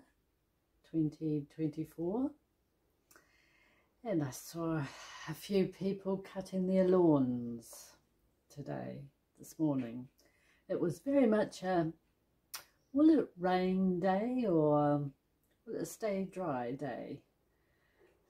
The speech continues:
But I took my sunglasses, forever hopeful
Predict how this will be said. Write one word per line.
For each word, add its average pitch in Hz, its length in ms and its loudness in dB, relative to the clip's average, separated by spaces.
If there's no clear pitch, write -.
But 262 260 -6
I 160 80 -4
took - 480 -6
my 170 120 0
sunglasses, 170 1500 0
forever 160 400 4
hopeful 208 720 -2